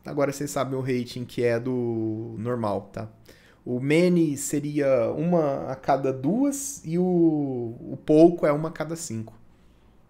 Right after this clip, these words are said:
Tá? Então, ó. E vocês vão ver a quantidade de coisa que a gente ganhou por conta dessas cinco missões, ó. Vai aparecer tudo aqui, quer ver?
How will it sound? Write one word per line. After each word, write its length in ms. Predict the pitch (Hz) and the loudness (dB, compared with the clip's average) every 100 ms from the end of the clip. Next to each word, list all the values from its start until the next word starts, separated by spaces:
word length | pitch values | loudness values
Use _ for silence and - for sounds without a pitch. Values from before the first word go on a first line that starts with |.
| - - | -18 -16
Tá? 100 | 127 - - - - - _ _ _ _ _ _ _ | -16 -18 -20 -20 -20 -20 _ _ _ _ _ _ _
Então, 140 | - - | -20 -18
ó. 20 | 120 _ _ - _ _ _ - - _ _ _ _ _ - | -18 _ _ -20 _ _ _ -20 -20 _ _ _ _ _ -14
E 100 | 123 | -12
vocês 180 | 139 | -6
vão 120 | 139 151 | -2 -2
ver 60 | |
a 40 | 151 | -2
quantidade 440 | 151 156 147 139 | -4 -4 -2 -2
de 100 | 165 | -2
coisa 180 | 151 143 | -4 -4
que 100 | 147 | -6
a 40 | |
gente 120 | 147 | -10
ganhou 220 | 156 151 127 | -10 -8 -10
por 160 | - | -10
conta 240 | - 131 131 | -12 -10 -8
dessas 320 | 131 - 139 | -8 -8 -12
cinco 320 | - 135 131 | -8 -8 -8
missões, 480 | 131 127 113 110 117 | -12 -12 -12 -14 -14
ó. 40 | |
Vai 180 | 110 117 | -14 -14
aparecer 420 | 120 117 120 - | -12 -12 -12 -14
tudo 220 | - 127 | -16 -14
aqui, 200 | 147 - - | -14 -18 -20
quer 120 | - | -18
ver? 140 | 123 | -18